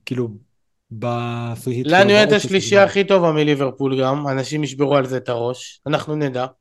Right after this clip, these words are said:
Speaker 1: אגב, באמת, בקשר לליברפול, ראינו, צריך לדבר על זה, ראינו שחזרו להתאמן אליסון, טרנט, ז'וטה, ואפילו ב-, בייטיץ'. עכשיו, צריך להבין,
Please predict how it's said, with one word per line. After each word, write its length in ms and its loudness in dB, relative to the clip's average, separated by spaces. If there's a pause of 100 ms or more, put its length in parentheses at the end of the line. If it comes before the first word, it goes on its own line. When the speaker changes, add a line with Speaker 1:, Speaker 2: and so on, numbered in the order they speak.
(640)
Speaker 1:
אגב, 360 6
באמת, 340 4
בקשר 360 2
לליברפול, 580 2
ראינו, 920 4
צריך 140 -6
לדבר 140 4
על 60 6
זה, 80 0
ראינו 200 -2
שחזרו 380 -2
להתאמן 560 -2 (280)
אליסון, 560 0 (640)
טרנט, 440 -2
ז'וטה, 400 0
ואפילו 300 -2
ב-, 300 0 (120)
בייטיץ'. 540 0 (720)
עכשיו, 200 0
צריך 200 4
להבין, 260 2